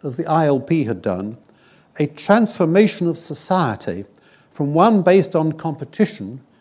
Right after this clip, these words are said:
to a society based on cooperation and fellowship.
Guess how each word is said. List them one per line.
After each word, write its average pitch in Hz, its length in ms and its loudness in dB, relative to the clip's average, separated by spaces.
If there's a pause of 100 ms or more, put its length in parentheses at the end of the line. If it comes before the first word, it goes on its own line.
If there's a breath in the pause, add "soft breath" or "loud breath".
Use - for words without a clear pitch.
(320 soft breath)
to 151 160 -6
a 151 40 -8
society 170 680 -4
based 143 400 -4
on 143 140 -4
cooperation 131 1000 -4
and 120 180 -10
fellowship. 104 520 -6